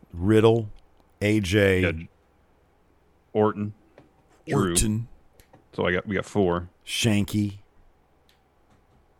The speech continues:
Speaker 1: Or Veer.
Speaker 2: Damian Priest.
Speaker 1: Damian Pri-, with rib tape. I gotta get that
Speaker 2: Keith
Speaker 1: action
Speaker 2: Lee.
Speaker 1: figure.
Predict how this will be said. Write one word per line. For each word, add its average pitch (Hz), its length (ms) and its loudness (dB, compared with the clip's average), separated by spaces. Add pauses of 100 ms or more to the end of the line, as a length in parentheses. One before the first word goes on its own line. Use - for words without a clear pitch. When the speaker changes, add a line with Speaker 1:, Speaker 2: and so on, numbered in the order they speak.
(1040)
Speaker 1:
Or 92 180 0
Veer. 73 280 -6
Speaker 2:
Damian 104 320 2
Priest. - 540 -2 (180)
Speaker 1:
Damian 98 600 2
Pri-, 101 200 0
with 98 240 0
rib 90 240 -2
tape. 87 340 -6 (360)
I 113 100 -4
gotta 123 180 4
get 190 160 0
that 78 140 -2
Speaker 2:
Keith 82 100 0
Speaker 1:
action 85 220 -2
Speaker 2:
Lee. 104 160 2
Speaker 1:
figure. 73 340 -8